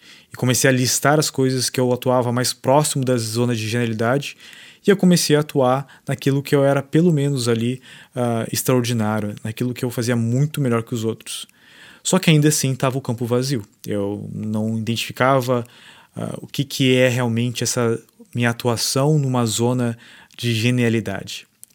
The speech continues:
Mas afinal, o que que é essa zona de genialidade? Não tinha, eu, apesar de ter lido o livro, não tinha ficado tão claro pra mim exatamente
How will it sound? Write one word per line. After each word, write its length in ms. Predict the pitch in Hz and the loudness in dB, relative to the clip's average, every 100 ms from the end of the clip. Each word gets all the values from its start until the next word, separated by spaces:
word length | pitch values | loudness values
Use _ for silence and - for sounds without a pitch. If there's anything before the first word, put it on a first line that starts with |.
| _ - | _ 0
Mas 100 | 156 | 2
afinal, 320 | 170 170 190 | 4 4 4
o 60 | |
que 140 | 185 190 | 2 -2
que 280 | - 175 147 | 2 6 6
é 280 | 147 131 - _ _ _ _ | 6 2 -4 _ _ _ _
essa 680 | 120 120 - 127 117 107 104 - 113 | -6 -4 0 0 0 -2 -6 -10 -4
zona 440 | 113 123 123 117 | 0 2 0 -2
de 160 | 120 117 | -2 -4
genialidade? 880 | 110 120 120 113 104 98 95 - - | 0 0 0 -2 -4 -6 -8 -12 -6
Não 100 | 143 | -4
tinha, 220 | 175 214 190 | -2 -2 -2
eu, 100 | 131 | -2
apesar 220 | 127 135 | 0 2
de 60 | 156 | 2
ter 180 | 151 135 | 0 -2
lido 320 | 127 131 123 | -2 -4 -2
o 20 | |
livro, 280 | 120 170 151 | 0 0 0
não 80 | 147 | -2
tinha 160 | 202 190 | -2 -2
ficado 480 | 160 143 139 127 117 - - - - _ | -2 0 0 -2 -6 -16 -20 -20 -20 _
tão 180 | 147 156 | 0 2
claro 400 | 151 131 131 131 | 0 0 0 -2
pra 200 | 117 117 | -2 -4
mim 160 | 117 127 | -2 -2
exatamente 840 | 113 110 117 113 120 117 - | -4 -4 -2 -2 -4 -6 -8